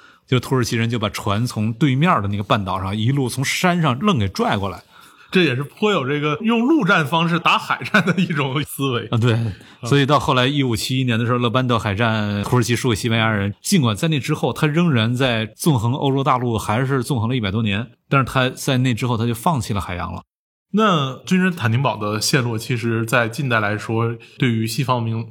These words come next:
Speaker 2: 都是一个很重大的历史
Speaker 1: 很重大的历史冲击，
Speaker 2: 呃，
Speaker 1: 对。
Speaker 2: 颇有某种文明的陷落的感觉，因为这毕竟是基督教文明在东方的最重要的堡垒。它的陷落之后，我们现在也常常会说，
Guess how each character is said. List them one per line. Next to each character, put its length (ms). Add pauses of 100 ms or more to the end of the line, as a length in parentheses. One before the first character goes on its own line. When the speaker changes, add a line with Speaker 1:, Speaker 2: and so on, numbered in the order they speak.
Speaker 2:
都 140
是 160
一 100
个 100
很 240
重 220
大 220
的 280
历 160
史 460
Speaker 1:
很 340
重 220
大 160
的 200
历 120
史 100
冲 220
击， 200
Speaker 2:
呃， 100
Speaker 1:
对。 120
Speaker 2:
颇 120
有 100
某 180
种 240
文 140
明 300
的 100
陷 260
落 140
的 100
感 160
觉， 140
因 100
为 300
这 100
毕 140
竟 180
是 300
基 140
督 120
教 180
文 140
明 200
在 160
东 260
方 220
的 80
最 240
重 220
要 180
的 200
堡 300
垒。 100 (340)
它 180
的 120
陷 220
落 140
之 120
后， 200
我 80
们 120
现 160
在 140
也 240
常 240
常 160
会 160
说， 300